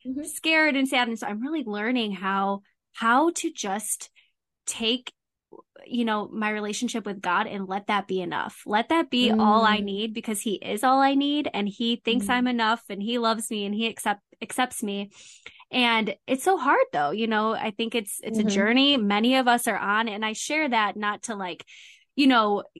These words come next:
Speaker 2: get all down that rabbit hole, but more just to relate to people. Like, you know,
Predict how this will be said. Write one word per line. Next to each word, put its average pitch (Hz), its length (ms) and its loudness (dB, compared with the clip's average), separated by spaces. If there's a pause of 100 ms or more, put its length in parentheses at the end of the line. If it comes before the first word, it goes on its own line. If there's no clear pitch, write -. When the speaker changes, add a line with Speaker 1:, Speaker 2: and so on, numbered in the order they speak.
Speaker 2:
get 240 180 2
all 214 280 6
down 208 240 2
that 196 160 -2
rabbit 220 300 0
hole, 208 180 -4
but 226 160 -4
more 277 160 2
just 294 280 -6
to 269 60 -8
relate 208 400 -2
to 226 80 -6
people. 196 440 -4
Like, 208 360 -4
you 240 140 0
know, 214 380 2